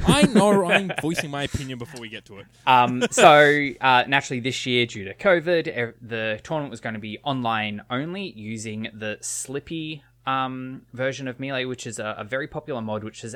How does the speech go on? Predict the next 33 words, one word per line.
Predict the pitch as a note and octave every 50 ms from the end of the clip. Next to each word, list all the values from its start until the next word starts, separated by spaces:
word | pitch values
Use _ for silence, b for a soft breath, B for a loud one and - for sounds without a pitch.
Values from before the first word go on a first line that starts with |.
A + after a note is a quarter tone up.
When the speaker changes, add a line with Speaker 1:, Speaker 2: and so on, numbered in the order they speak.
| - -
Speaker 2:
added | A#2 A#2+ B2 A#2+ A2 A#2
in | A2 G#2 G#2+ G#2+ - _ _
supposedly | - - - B2+ - - - A#3+ - F3 - C#3 A2+
very, | G#2 - - - G#3+ E3
very, | B2+ - A2+ C#3 D3+ B2
very | A#2 D3+ C#3+ B2 B2 A2 G2+ -
good | - C#3+ C#3 D3 C3 A2+ G#2+ - - - b b b b b _
online | - B2+ A#2 A#2 A#2 A2+ A2
multiplayer. | G#2+ G#2 G#2 - - G#2+ - - G2 - F2 - - b b b b b b b b b -
Speaker 1:
So | - -
Speaker 2:
Um, | D#3+ -
Speaker 1:
Slippy | G#3 G#3 G3 D#3+ - - - G3 F#3
was | E3+ D#3+ C#3
actually | C#3 B2+ B2 - D3+ B2
developed | A#2 B2+ A2+ G2+ - A2 G2+ G#2 G#2 - - -
by | A2+ G#2+ G#2
a | G#2
bunch | G#2 - A#2 A2 G#2 - - -
of | A2+ G#2 -
guys | - F#2+ G2 G2+ G2 G2+ G#2 -
who | - A2
are | G#2+ - _ _ -
in | G#2+ G2+ G2+ G#2+ G#2+ G#2
the | G2+ -
Smash | - - G2+ G2 - -
Melee | G#2 G2 F#2+ G2 G2 G2 F#2+ G2 F#2+ F#2+ - _ _ _ _
scene. | - - - A2 G#2 A#2 D#3 G3+ - _ _ _
Speaker 2:
Yeah. | - C3 - - _ _ _ _
Speaker 1:
So | - - - C3 B2
it | B2+ -
is, | A#2+ A#2 A#2 A2 - C3+
like, | A#2 G#2 - _ _
designed | - B2 A2 A2 A2+ G#2 G#2+ G#2+ G#2+ G2+ G2+ G2+ G2+ G2 -